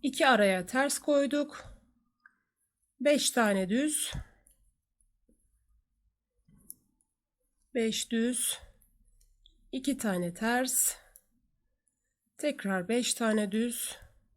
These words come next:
Aynı baştaki teknikle devam ederek modelimiz bu şekilde üreyip gidecek arkadaşlar. Gördüğünüz gibi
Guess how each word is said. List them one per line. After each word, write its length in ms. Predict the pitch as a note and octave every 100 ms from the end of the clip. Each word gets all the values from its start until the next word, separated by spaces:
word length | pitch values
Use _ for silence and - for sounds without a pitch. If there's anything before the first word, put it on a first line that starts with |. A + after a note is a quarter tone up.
| - _ _ _ _ _ _ _
Aynı 400 | D#4 C4 G#3+ A#3+
baştaki 460 | C#4 C4+ C#4+ C4+ -
teknikle 800 | C#4 C4+ D4 D4 A3 A3+ D4+ - - _ _ _ _ _ _ _ _ _ _ _ _ _ _ _ _ _ _ _ _ _ _ _ _ _ _ -
devam 360 | C4 B3+ B3+ C4
ederek 640 | C4+ A#3+ B3+ D4+ - - _ _ _ _ _ _ _ _ _ _ _ _ _ D#4+
modelimiz 920 | E4 A3 G3+ A3 D#4 - - - - _ _ -
bu 80 | E4
şekilde 680 | D#4 C4+ - G#3+ G3 B3+ D#4 - _ - - _ _ _ _ _ _
üreyip 360 | D4+ B3 A#3+ C4
gidecek 380 | A#3 A3 F#3+ G3
arkadaşlar. 840 | F#3+ G3 F#3 F3 - G3 - - _ _ _ _ _ _ _ _ _ _ _ _ _ _ _ _ _ _ _ - -
Gördüğünüz 540 | - C4+ F#3 F#3+ F3 -
gibi 260 | F#3+ A#3+